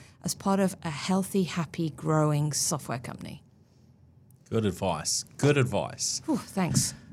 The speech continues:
Speaker 1: Gold
Speaker 2: Um,
Speaker 1: star.
Speaker 2: anything else you want to add before we, before we wrap up?
Speaker 1: Yeah, I'm gonna put a bit of a challenge out there. Um,
Speaker 2: Oh, I like this.
Speaker 1: So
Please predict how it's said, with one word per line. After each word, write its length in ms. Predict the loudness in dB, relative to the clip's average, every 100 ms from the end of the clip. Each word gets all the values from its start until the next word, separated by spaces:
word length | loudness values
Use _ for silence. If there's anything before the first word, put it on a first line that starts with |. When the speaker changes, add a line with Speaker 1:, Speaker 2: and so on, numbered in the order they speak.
| 4
Speaker 1:
Gold 120 | 8
Speaker 2:
Um, 60 | 10
Speaker 1:
star. 260 | 8 2 -2 -10 -20 -4 4
Speaker 2:
anything 400 | 4 6 4 6
else 200 | 4 4
you 60 |
want 120 | 6 6
to 100 | 8
add 380 | 6 4 0
before 400 | -4 -4 0 2
we, 480 | 4 2 2 0 -4 -4
before 260 | -4 0 4
we 100 | 4
wrap 280 | 4 2
up? 180 | 0 -2 -10 -8 2
Speaker 1:
Yeah, 200 | 4 6
I'm 100 | 6
gonna 160 | 4 6
put 120 | 4
a 60 |
bit 140 | 6 4
of 60 | 4
a 60 |
challenge 380 | 2 2 2 2
out 160 | 0 0
there. 240 | -2 -2 -6 -12 0
Um, 520 | 4 6 6 4 0
Speaker 2:
Oh, 100 | -4
I 80 | -6
like 200 | 0 0
this. 320 | 0 -6 -6 -10 -10 -2
Speaker 1:
So 420 | 2 6 4